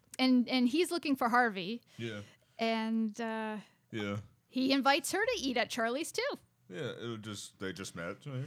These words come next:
Speaker 1: Yeah.
Speaker 2: on, come on for a drink." And he explains Harvey's a puka. If you see him, please let him know. He knows. He knows this town like a book. Here
Speaker 1: He doesn't
Speaker 2: and
Speaker 1: explain what a puka is. He just
Speaker 2: Yeah.
Speaker 1: wants to know,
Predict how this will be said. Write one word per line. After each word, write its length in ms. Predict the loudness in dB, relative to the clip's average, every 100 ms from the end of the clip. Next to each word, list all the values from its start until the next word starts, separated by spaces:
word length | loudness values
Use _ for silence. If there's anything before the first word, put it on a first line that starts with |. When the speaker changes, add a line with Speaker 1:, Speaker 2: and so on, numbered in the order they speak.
| -10 -8
Speaker 1:
Yeah. 280 | -4 -4
Speaker 2:
on, 80 | -4
come 200 | -4 -4
on 200 | -4 -8
for 200 | -8 -8
a 60 | -8
drink." 520 | -10 -14 -14 -18 -12
And 340 | -10 -8 -10 -12 _ _ _ -10
he 80 | -10
explains 580 | -8 -10 -8 -8 -8 -6
Harvey's 420 | -4 -2 -4 -8
a 40 |
puka. 560 | -8 -6 -6 -6 -6 -6
If 120 | -8
you 80 | -12
see 340 | -8 -6 -4
him, 240 | -4 -6 -8
please 360 | -10 -10 -8
let 160 | -6 -6
him 100 | -6
know. 320 | -6 -4 -4
He 200 | -4 -4
knows. 320 | -2 -4 -6 -8
He 100 | -6
knows 280 | -4 -4 -6
this 180 | -10
town 280 | -6 -6 -4
like 160 | -6 -8
a 40 |
book. 440 | -6 -4 -6 -8 -20 _ _ _ _ _ _ -14
Here 480 | -8 -6 -4 -2 2
Speaker 1:
He 80 | 4
doesn't 160 | 4
Speaker 2:
and 80 | 2
Speaker 1:
explain 420 | 0 -4 -2 0
what 80 | -2
a 40 | 2
puka 460 | 2 2 -4 -6
is. 360 | -6 -6 -8 -10
He 100 | -8
just 180 | -6 -4
Speaker 2:
Yeah. 160 | -4 -6 _
Speaker 1:
wants 300 | -8 -8 -8 -8
to 100 | -4
know, 420 | -2 -2 -4